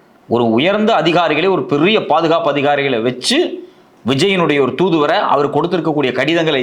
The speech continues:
எடுத்துக்கிட்டு டெல்லி விரைஞ்சிருக்காங்க. டெல்லியில நடந்துட்டு இருக்கக்கூடிய பேச்சுவார்த்தை தான் ரொம்ப ரொம்ப முக்கியமானது. அதாவது தமிழ்நாட்டுல கரூர்ல நாற்பத்தோரு பேர் இறந்து போயிட்டாங்க. அது இறந்துட்டாங்கன்னு கூட சொல்ல முடியாது. விஜயினுடைய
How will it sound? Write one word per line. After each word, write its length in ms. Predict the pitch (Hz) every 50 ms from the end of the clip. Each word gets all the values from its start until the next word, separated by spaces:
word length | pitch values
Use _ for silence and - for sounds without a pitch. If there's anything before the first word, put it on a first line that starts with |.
| 127 131
எடுத்துக்கிட்டு 480 | 139 170 175 175 180 131 110 - 165 262 269 - - - - - - - 92 107 131
டெல்லி 240 | 147 170 190 190 160
விரைஞ்சிருக்காங்க. 540 | 135 139 147 147 139 127 113 120 117 104 95 92 85 - - 117
டெல்லியில 380 | 156 185 220 233 262 262 247 240 214
நடந்துட்டு 260 | 202 190 196 196 190 196
இருக்கக்கூடிய 360 | 185 185 175 190 175 160 135 -
பேச்சுவார்த்தை 520 | 180 208 220 - - 214 202 185 175 190 185 190
தான் 120 | 190 180
ரொம்ப 120 | 165 165 170 170
ரொம்ப 120 | 170 170 160 139
முக்கியமானது. 500 | 135 139 160 139 135 127 113 95 87 85 - - - - - _ _ _ - - -
அதாவது 240 | 104 113 123 151 180 175 -
தமிழ்நாட்டுல 460 | 135 139 156 160 165 165 - 165 185 185 - 147
கரூர்ல 340 | 143 151 165 165 160 170 170 147
நாற்பத்தோரு 460 | 143 147 131 156 139 127 139 127 120 120
பேர் 140 | 151 170 151
இறந்து 180 | 131 139 139 131
போயிட்டாங்க. 320 | 123 110 117 104 101 107 131 - - - - - - _ _ -
அது 100 | - - 95 104
இறந்துட்டாங்கன்னு 520 | 127 151 165 170 165 170 165 170 165 170
கூட 100 | 180 165 -
சொல்ல 120 | 156 147 147
முடியாது. 260 | 143 131 123 110 98 101 - - - - - _ - 92
விஜயினுடைய 540 | 113 120 139 190 208 208 190 175 156 165 185